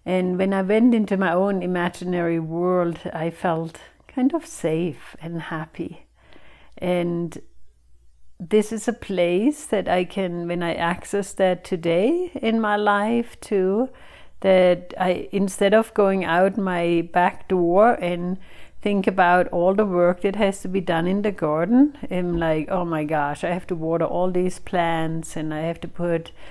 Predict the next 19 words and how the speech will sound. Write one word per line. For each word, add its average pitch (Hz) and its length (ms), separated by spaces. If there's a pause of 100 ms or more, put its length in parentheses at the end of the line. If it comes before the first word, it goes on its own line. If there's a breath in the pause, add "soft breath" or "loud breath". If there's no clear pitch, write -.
(180 loud breath)
a 190 40
shade 208 400
cover 170 360
here 165 260
and 156 160
I 165 80
have 185 140
to 196 80
pull 226 260
out 190 220
the 185 80
weeds." 170 560 (480 loud breath)
I, 202 300
as 202 320
a 214 40
human 196 360
being, 185 340
get 185 160
overwhelmed. 165 840